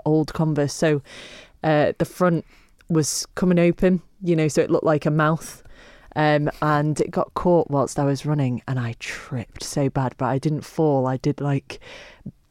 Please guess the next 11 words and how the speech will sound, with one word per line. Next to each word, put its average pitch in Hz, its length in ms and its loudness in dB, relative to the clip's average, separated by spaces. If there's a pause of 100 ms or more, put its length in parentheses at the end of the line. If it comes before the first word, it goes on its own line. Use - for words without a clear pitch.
(420)
about 165 220 0
six - 460 -2
giant 143 440 0
steps, - 600 -2
you 185 100 2
know, 151 200 4
and 147 80 0
my 151 160 2
arms 151 320 2
were 156 100 4
windmilling, 151 720 2